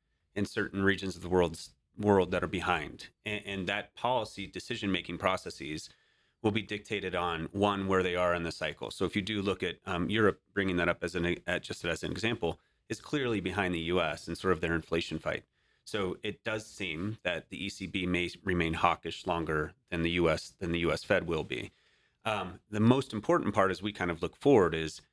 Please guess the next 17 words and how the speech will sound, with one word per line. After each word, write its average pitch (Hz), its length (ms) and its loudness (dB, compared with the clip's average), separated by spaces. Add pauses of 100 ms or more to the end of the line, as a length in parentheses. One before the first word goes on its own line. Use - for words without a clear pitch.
(160)
how 120 160 -2
quickly - 420 -2
central 90 300 -2
banks 85 240 0
adjust 80 420 -2
to 87 120 -6
what 80 260 -6
John 127 260 -2
was 92 120 -4
talking 80 380 -4
about. 80 320 0 (380)
Is 135 220 -8
it 131 120 -8
higher 110 300 0
for 101 180 -2
longer? 92 400 2
Probably. 95 920 0